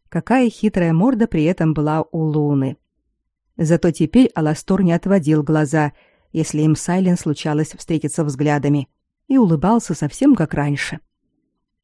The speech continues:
И всё-таки беспечно радоваться наконец вернувшейся прежней лёгкости никак не выходило. Вспоминался отец,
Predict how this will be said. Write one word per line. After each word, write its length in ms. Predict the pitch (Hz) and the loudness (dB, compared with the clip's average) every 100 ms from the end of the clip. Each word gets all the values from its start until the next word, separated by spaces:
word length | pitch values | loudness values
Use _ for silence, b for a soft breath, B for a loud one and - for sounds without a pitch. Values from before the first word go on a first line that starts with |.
| _ - | _ -4
И 60 | 185 | -2
всё-таки 500 | - 254 233 - 214 | 2 2 2 0 0
беспечно 720 | 147 165 - 202 208 - 165 | 0 -2 0 0 0 0 2
радоваться 500 | 170 165 156 156 160 | 2 2 0 0 0
наконец 500 | 156 156 160 170 - | 0 2 0 0 0
вернувшейся 720 | 160 160 170 - 156 143 151 | 0 2 2 0 -2 -2 -2
прежней 440 | 160 165 147 151 | 0 0 2 2
лёгкости 720 | 143 190 - 185 - - 170 147 - | 2 0 0 -4 -2 0 0 -2 -4
никак 400 | 143 - 233 165 | -4 -2 -4 0
не 80 | |
выходило. 600 | 151 147 160 135 147 135 - _ _ _ _ _ _ _ _ _ _ | 0 0 -2 -2 -2 -4 -6 _ _ _ _ _ _ _ _ _ _
Вспоминался 680 | - - 214 226 262 254 226 | -12 2 6 8 8 4 2
отец, 580 | 220 - 175 165 - - | 2 2 2 2 -2 -16